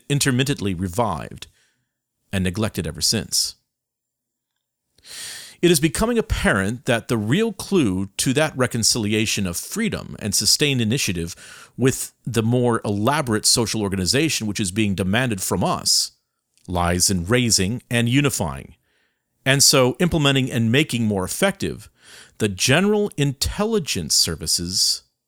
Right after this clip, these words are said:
of the world. That, at least, is the argument in this book. The missing factor in human affairs, it is suggested here, is a gigantic and many-sided educational renaissance.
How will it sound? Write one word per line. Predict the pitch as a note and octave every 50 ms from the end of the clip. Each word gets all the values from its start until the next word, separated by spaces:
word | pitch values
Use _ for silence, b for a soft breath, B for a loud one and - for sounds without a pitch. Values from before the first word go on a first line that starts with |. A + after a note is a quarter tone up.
| _ _ _ _ _ _ _ -
of | E2 D#2 D2+ D#2+
the | F2 F2
world. | G2 A#2 C#3 C3+ G2 D2 A#1 - - - - _ _ _ _ _ _ _ _ _ _ _ _ _ _ _ _ _ _ _ _ _
That, | - - A#2+ G#2+ F#2+ G2 - - -
at | G2+ F2+ G2
least, | A#2 D3+ C3 A2 G2+ - -
is | A#2
the | - C3+ -
argument | - C#3+ C#3 A2 F#2+ E2+ F2+ F#2 G2+
in | F2+
this | F#2 G2 -
book. | - - G#2 D#2 - - - - - _ _ _ _ _ _ _ _ _ _ _ _ _ _ _ _ _ _ _ _ _ B B B B B B B B
The | B2+ A#2+
missing | C3 F3 G3+ - A#3+ B3+ B3
factor | - - G#3 F3+ E3+ D#3+ - D#3+ C3+
in | C3 B2+
human | - D3 C3+ B2 A2+
affairs, | G#2+ - - C3 A#2 F#2+ D2+ C#2 C#2+ E2 F2 - - - - - _ _ _
it | - G#2+ F#2
is | F2+ -
suggested | - F#2+ D#2+ - A#2+ C#3+ D3 - - F2 D2+
here, | D2 D#2+ C2 A#1 E2+ B2 B2+ - _ _ _ _ _ _ _ _ _ _ _ _ _ _ _ _ _ _ _
is | E3+ C3 A#2
a | C3+ A2+
gigantic | - C3 A#2+ A2+ G#2+ F#2+ A#2 C#3+ F#3 F#3 - - G3 - - -
and | A#2 A2 G#2+ A2
many-sided | C3 D#3+ G3 F#3 - - D#3 B2 G2+ F#2 G2 G2+ - -
educational | A2+ A2 G2+ A#2+ C3 - - A2 G2+ F#2 - - C3 A#2+ B2+ A#2+
renaissance. | A2+ A#2+ A2+ G#2 F2 - - D2 B1 G1+ - - - - - - -